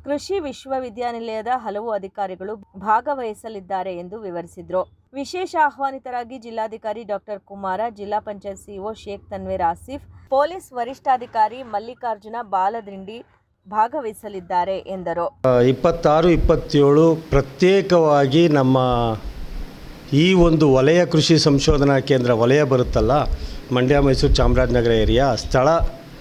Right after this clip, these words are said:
Speaker 2: ಆಧಾರಿತ ಕೃಷಿ ತಾಂತ್ರಿಕತೆಗಳ, ಆ,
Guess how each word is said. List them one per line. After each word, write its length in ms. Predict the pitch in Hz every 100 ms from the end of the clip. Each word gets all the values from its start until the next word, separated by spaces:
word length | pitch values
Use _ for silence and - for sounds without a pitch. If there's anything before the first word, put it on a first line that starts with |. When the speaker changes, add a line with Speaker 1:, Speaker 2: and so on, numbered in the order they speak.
| - 120
Speaker 2:
ಆಧಾರಿತ 640 | 123 139 147 139 135 156 170 - - - - - - - -
ಕೃಷಿ 320 | 143 - 190
ತಾಂತ್ರಿಕತೆಗಳ, 960 | - 151 147 147 147 143 131 135 120 151
ಆ, 880 | 160 - - - - - - 139